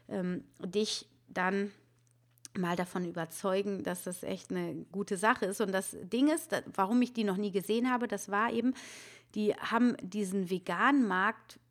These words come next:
für sich selber noch nie so entdeckt, weil, ähm, die halt auf Mittelaltermärkten unterwegs sind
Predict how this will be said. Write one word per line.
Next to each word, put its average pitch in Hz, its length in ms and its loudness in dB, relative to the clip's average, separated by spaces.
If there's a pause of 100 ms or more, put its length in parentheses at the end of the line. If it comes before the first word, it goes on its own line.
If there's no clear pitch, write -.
(120)
für - 200 -2
sich 196 280 -4
selber 220 420 2
noch 202 220 -2
nie 220 180 2
so 208 140 -4
entdeckt, 208 640 -6
weil, 208 500 0 (800)
ähm, 220 540 0 (320)
die 208 220 -2
halt 202 180 0
auf - 140 -2
Mittelaltermärkten 240 1040 0
unterwegs 247 720 -2
sind 381 400 0